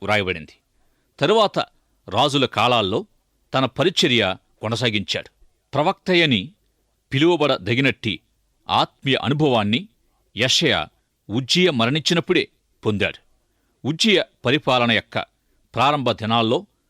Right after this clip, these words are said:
ప్రవక్తయైన ఆమోసు తన పరిచర్యను జరిగించాడు. ఆమోసు వృద్ధుడిగా ఉన్నప్పుడు యెషయా చిన్నపిల్లవాడిగా ఉన్నాడు. ఇక ఉజ్జియా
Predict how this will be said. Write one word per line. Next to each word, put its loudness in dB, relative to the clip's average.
ప్రవక్తయైన 0
ఆమోసు 0
తన 2
పరిచర్యను 0
జరిగించాడు. -2
ఆమోసు 0
వృద్ధుడిగా 2
ఉన్నప్పుడు -2
యెషయా 0
చిన్నపిల్లవాడిగా 2
ఉన్నాడు. -6
ఇక -2
ఉజ్జియా 0